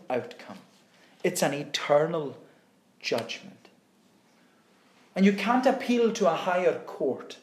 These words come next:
for a better hearing, because the judgment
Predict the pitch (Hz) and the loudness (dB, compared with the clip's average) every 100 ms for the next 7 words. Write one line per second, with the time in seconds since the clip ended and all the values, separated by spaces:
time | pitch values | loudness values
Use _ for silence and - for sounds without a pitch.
0 | _ _ _ _ - 151 131 151 147 143 | _ _ _ _ -2 0 0 -2 -2 -6
1 | - 139 131 92 - _ _ _ _ _ | -6 -8 -8 -8 -18 _ _ _ _ _
2 | _ _ _ _ _ _ _ - 185 190 | _ _ _ _ _ _ _ 0 2 4
3 | 190 190 - 220 233 240 208 | 2 4 6 6 6 2 0